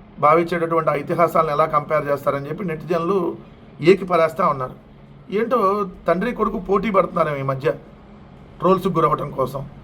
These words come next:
ఒకళ్ళని మించి ఒకళ్ళు ఏదైనా ప్రైజ్ మనీ కోసం ఏమన్నా ఇంట్లో ఏమైనా గొడవలు జరుగుతున్నాయి ఏంటి? అట్లానే లోకే-, లోకేష్తో పాటు, ఆ, కొన్ని సందర్భాల్లో పవన్ కళ్యాణ్ కూడా పోటీ పడుతున్నాడు. "మక్కలు ఎరగదీస్తా అంతా" అని చెప్పి విపరీతంగా ట్రోల్ అయ్యాడు మొన్న.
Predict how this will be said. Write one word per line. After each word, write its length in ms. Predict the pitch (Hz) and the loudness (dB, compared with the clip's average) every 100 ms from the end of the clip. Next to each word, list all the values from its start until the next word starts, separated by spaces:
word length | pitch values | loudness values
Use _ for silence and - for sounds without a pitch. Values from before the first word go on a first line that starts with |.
| - - - - - - - | -18 -18 -18 -20 -20 -20 -2
ఒకళ్ళని 320 | 156 160 202 202 | 2 4 4 2
మించి 200 | 190 196 | 4 4
ఒకళ్ళు 260 | 175 175 | 4 4
ఏదైనా 180 | 170 165 | 4 4
ప్రైజ్ 240 | 156 165 | 2 2
మనీ 180 | 180 180 | 2 2
కోసం 240 | 170 139 147 | 2 2 2
ఏమన్నా 200 | 135 131 | 0 -2
ఇంట్లో 200 | 135 151 | 0 2
ఏమైనా 160 | 139 | 2
గొడవలు 260 | 127 139 147 | 4 4 4
జరుగుతున్నాయి 380 | 175 139 208 180 | -2 -6 -6 -6
ఏంటి? 280 | 160 165 - - - - - - - - - - 151 | -6 -10 -12 -20 -20 -20 -20 -20 -20 -20 -20 -6 -2
అట్లానే 380 | 151 196 196 180 | 2 4 4 4
లోకే-, 640 | 170 185 202 185 175 160 | 6 6 6 6 6 4
లోకేష్తో 480 | 165 180 196 175 190 | 4 2 0 0 0
పాటు, 520 | 175 175 202 185 180 - - - 160 | 2 2 2 0 -2 -8 -18 -8 -2
ఆ, 280 | 156 151 151 | -2 -4 -4
కొన్ని 180 | 175 165 | -4 0
సందర్భాల్లో 420 | 175 185 180 185 | 2 4 4 4
పవన్ 280 | 170 180 180 | 2 2 2
కళ్యాణ్ 220 | 180 175 | 0 0
కూడా 140 | 180 | -2
పోటీ 240 | 170 170 170 | 0 -2 0
పడుతున్నాడు. 420 | 143 139 139 135 - - - | -2 -4 -8 -10 -14 -20 0
"మక్కలు 380 | 165 - 208 185 | 0 0 0 2
ఎరగదీస్తా 440 | 170 175 165 160 | 2 0 -2 -2
అంతా" 240 | 147 147 147 | -4 -2 -2
అని 140 | 139 | -2
చెప్పి 200 | 127 131 135 - - - - - | -6 -8 -12 -16 -20 -20 -20 -6
విపరీతంగా 460 | 175 185 208 208 202 | 0 0 0 0 2
ట్రోల్ 240 | 175 165 | 2 2
అయ్యాడు 200 | 147 135 | 0 -4
మొన్న. 280 | 143 139 | -6 -10